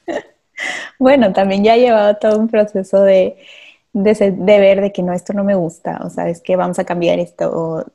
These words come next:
de sentir que tengo que, digo, em-, empezó siendo bastante diferente a lo que ahorita se ve, tal vez visualmente, pero pues creo que lo que siempre ha predominado, pues, es, es el amor, ¿no? que,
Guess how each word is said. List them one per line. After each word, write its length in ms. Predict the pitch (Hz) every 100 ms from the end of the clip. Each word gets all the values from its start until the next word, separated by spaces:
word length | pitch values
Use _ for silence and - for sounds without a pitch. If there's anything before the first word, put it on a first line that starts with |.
| _ _
de 120 | 196 190
sentir 420 | 180 175 180 180
que 300 | 202 208 _
tengo 440 | - 185 180 180 - _ _
que, 640 | - 196 180 170 170 180 _ -
digo, 160 | 175
em-, 80 | 175 170
empezó 420 | 196 180 185 -
siendo 260 | 175 190 196
bastante 440 | 196 180 185 175
diferente 460 | 185 185 170 170 170
a 60 | 175
lo 160 | 175
que 100 | -
ahorita 360 | 165 170 165 175
se 160 | 190
ve, 240 | 165 165 -
tal 140 | 180 170
vez 280 | 170 185 -
visualmente, 800 | 180 175 175 170 170 180 262 285 _ _ _ _ _
pero 220 | - 196 190
pues 180 | 185 -
creo 240 | 185 180
que 80 | 190
lo 120 | 196
que 100 | 185
siempre 380 | 170 175 175 190
ha 140 | 180
predominado, 640 | 185 185 185 175 170 170 180
pues, 220 | - 165 165
es, 320 | 170 - _ _ _ -
es 200 | 180 185
el 120 | 180
amor, 340 | 175 170 170
¿no? 220 | 165 170 -
que, 360 | 156 156 -